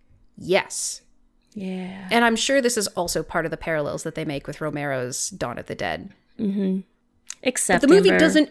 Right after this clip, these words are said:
Speaker 1: end there, because
Speaker 2: it
Speaker 1: then he
Speaker 2: Yeah.
Speaker 1: gets on a plane. F-, turns out he's been bitten, but he doesn't realize it until they're about to land in Mexico City. So not only does he not survive, but he is responsible for the perpetuation of the zombie apocalypse. It was contained in
Speaker 2: Yeah.
Speaker 1: Vegas. They blew up Vegas.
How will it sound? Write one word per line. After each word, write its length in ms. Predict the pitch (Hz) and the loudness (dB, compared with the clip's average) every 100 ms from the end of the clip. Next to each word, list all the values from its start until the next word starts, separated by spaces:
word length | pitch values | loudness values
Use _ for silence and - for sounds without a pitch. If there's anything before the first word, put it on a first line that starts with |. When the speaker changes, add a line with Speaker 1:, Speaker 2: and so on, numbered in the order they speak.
| - | 4
Speaker 1:
end 320 | 330 339 220 | 4 4 4
there, 280 | 190 123 - | 0 0 -2
because 260 | 277 269 226 | 0 2 4
Speaker 2:
it 60 | |
Speaker 1:
then 400 | - 339 349 349 339 - - | 6 6 8 6 4 -4 -8
he 280 | - 220 - - | -4 -4 -4 -16
Speaker 2:
Yeah. 140 | 202 | -8
Speaker 1:
gets 240 | 196 320 - | -2 0 2
on 140 | 285 | 4
a 40 | 269 | 2
plane. 580 | - - 277 269 269 269 | 0 2 4 6 6 4
F-, 260 | 269 - | 0 -12
turns 300 | - 311 302 285 | 0 4 6 6
out 220 | 269 - | 4 2
he's 180 | 262 220 | 0 4
been 240 | 226 208 | 4 4
bitten, 380 | 196 269 254 247 | 4 4 4 4
but 100 | 208 | 4
he 80 | 208 | 6
doesn't 260 | 262 247 | 4 4
realize 360 | 220 254 240 233 | 0 2 4 4
it 120 | 233 | 4
until 160 | 214 220 | 2 2
they're 100 | 202 | 4
about 260 | 190 220 220 | 4 2 2
to 60 | |
land 240 | 202 202 202 | 0 2 2
in 80 | 190 | 0
Mexico 320 | 190 - 185 | -2 -4 -4
City. 240 | 175 202 | -2 -2
So 140 | 180 196 | 0 2
not 240 | 196 285 | 4 4
only 180 | 311 247 | 4 4
does 140 | 208 | 2
he 120 | 202 190 | 0 0
not 320 | 175 196 - | 2 2 0
survive, 640 | - 170 156 170 254 320 - - - | -4 -4 -2 -2 -2 -6 -14 -8 -2
but 140 | 220 | -2
he 160 | 254 269 | 0 0
is 120 | 214 | 0
responsible 640 | 208 - 233 233 226 214 | -2 -2 -2 -2 0 -2
for 120 | 208 | 0
the 60 | 185 | -4
perpetuation 760 | - - 233 - 202 190 190 180 | -6 -6 -4 -2 0 0 -4 -6
of 160 | 170 | -6
the 60 | 170 | -6
zombie 280 | 165 151 151 | -4 -4 -6
apocalypse. 560 | - 127 - - - - | -8 -10 -10 -12 -6 -2
It 100 | - | 0
was 160 | 190 | 0
contained 420 | - 180 - 202 247 | -2 -6 -4 -2 0
in 80 | |
Speaker 2:
Yeah. 40 | 254 | 2
Speaker 1:
Vegas. 320 | 180 185 208 | 2 0 -2
They 100 | 175 | -4
blew 200 | 165 185 | 0 2
up 120 | 220 | 2
Vegas. 420 | 185 170 170 165 | 0 0 -2 -4